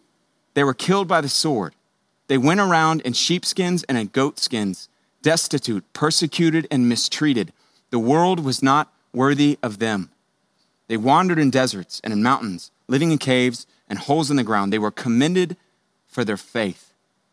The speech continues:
Yet none of them received in their life what was promised. The,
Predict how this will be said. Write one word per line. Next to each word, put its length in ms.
Yet 120
none 180
of 80
them 140
received 500
in 100
their 100
life 340
what 140
was 120
promised. 380
The, 120